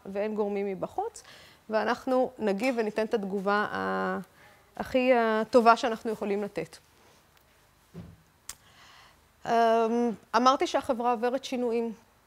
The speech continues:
וכשהיא אומרת עוברת שינויים, אז זה נורא נחמד לבוא ולהגיד, "אנחנו רוצים להיות שקופים ופתוחים ומשתפים."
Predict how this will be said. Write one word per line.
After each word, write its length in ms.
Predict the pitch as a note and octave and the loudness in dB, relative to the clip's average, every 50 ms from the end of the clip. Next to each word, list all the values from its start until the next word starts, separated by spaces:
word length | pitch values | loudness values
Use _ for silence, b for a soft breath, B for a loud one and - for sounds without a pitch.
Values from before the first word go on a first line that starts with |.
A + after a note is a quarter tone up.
| _ _ - | _ _ -16
וכשהיא 300 | G#3+ - - - A#3+ A3 | -16 -12 -8 -6 -4 -4
אומרת 380 | G#3+ G#3+ A3 A#3 A#3+ B3+ - | -4 -4 -4 -4 -6 -6 -8
עוברת 240 | C#4 A#3+ B3+ B3 B3 | -8 -8 -8 -8 -8
שינויים, 560 | - - B3+ B3 B3 B3 C4+ C#4+ C4+ B3+ A3+ | -8 -8 -6 -4 -4 -4 -4 -6 -6 -6 -6
אז 120 | G3+ F#3+ - | -6 -8 -6
זה 100 | G#3+ G#3 | -6 -6
נורא 220 | G#3+ G#3 G#3 A3+ | -6 -4 -4 -6
נחמד 340 | A#3+ B3 - - A#3 A3+ A3 | -6 -8 -8 -6 -6 -6 -6
לבוא 160 | G#3+ G3+ A3+ A3 | -6 -6 -4 -4
ולהגיד, 300 | A#3+ G#3+ G3+ G3+ A#3+ G3 | -4 -4 -4 -4 -6 -6
"אנחנו 260 | F#3 G#3 - - A#3+ | -6 -8 -8 -8 -8
רוצים 280 | G#3 G#3 - - G#3+ G#3 | -8 -8 -8 -8 -6 -2
להיות 220 | G#3+ G#3+ G#3+ G#3+ | -2 -2 -2 -2
שקופים 580 | - - - - G#3 - - - C4+ C4+ B3+ A3+ | -6 -10 -8 -10 -12 -12 -8 -8 -6 -6 -6 -6
ופתוחים 580 | G#3+ G#3 - - - G#3 - - B3 A#3+ A#3 A3+ | -8 -10 -10 -10 -10 -10 -6 -4 -4 -4 -4 -4
ומשתפים." 720 | G#3+ G#3 G3 - - - - - - A#3+ A#3+ C4+ E4+ F#4+ | -6 -8 -8 -10 -12 -14 -14 -10 -6 -4 -4 -2 -2 -4